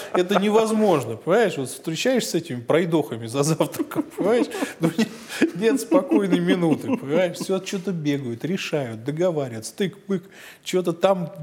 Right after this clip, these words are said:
где-то кого-то завалили, дербанят, здесь дербанят. Ну, я, ну,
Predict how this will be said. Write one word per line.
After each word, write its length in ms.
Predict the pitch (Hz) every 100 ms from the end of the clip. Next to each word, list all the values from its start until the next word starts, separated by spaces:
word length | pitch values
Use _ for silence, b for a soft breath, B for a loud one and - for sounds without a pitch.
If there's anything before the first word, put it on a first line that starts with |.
| 143
где-то 300 | - 165 160
кого-то 400 | 135 143 143 143
завалили, 560 | 139 139 147 160 147 151
дербанят, 560 | 127 151 147 127 117 117
здесь 280 | 143 196 165
дербанят. 500 | 165 156 156 117 107
Ну, 260 | 170 202 190 B B B B B - -
я, 720 | 135 139 202 202 180 170 160 - 151 160 -
ну, 420 | 170 185 185 175